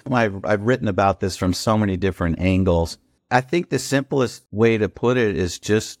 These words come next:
quieting down inside, just quieting down. And it's not easy because we've spent our whole life doing this inside. Everyone's doing it, and it's just, it's hard. But I'm telling you, you can make progress,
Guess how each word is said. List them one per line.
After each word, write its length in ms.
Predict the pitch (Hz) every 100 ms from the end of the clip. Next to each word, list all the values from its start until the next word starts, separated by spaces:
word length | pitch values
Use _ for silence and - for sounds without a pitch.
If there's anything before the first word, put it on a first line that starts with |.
| _
quieting 640 | _ 98 101 113 107 101
down 520 | 92 95 107 104 85 82 _ _ -
inside, 720 | 98 87 - 85 82 76 76 _ _ _ -
just 320 | 87 101 - _
quieting 540 | - 98 104 98 95
down. 420 | 92 87 85 78 - _ -
And 400 | 98 95 95 92
it's 160 | 87
not 260 | 107 107 117
easy 440 | 120 123 107 95 78
because 400 | 92 - 98 90
we've 180 | 98
spent 240 | 90 104 95
our 120 | 85
whole 480 | 78 _ 113 113 107
life 300 | 110 90 78 _ -
doing 320 | 101 95 92
this 260 | 98 -
inside. 640 | 92 85 - 85 80 78 76 87
Everyone's 680 | 92 98 104 113 110 104
doing 340 | 85 95 95 95
it, 200 | 95 -
and 220 | 87 87
it's 180 | 80 -
just, 220 | 98 90
it's 140 | 95 -
hard. 480 | 104 135 120 85 -
But 360 | 170 185 113 - _ -
I'm 200 | 90 117
telling 360 | 135 147 175 147
you, 80 |
you 180 | 101 95
can 220 | 117 131
make 280 | 127 127 131
progress, 840 | - 117 131 151 104 87 85 -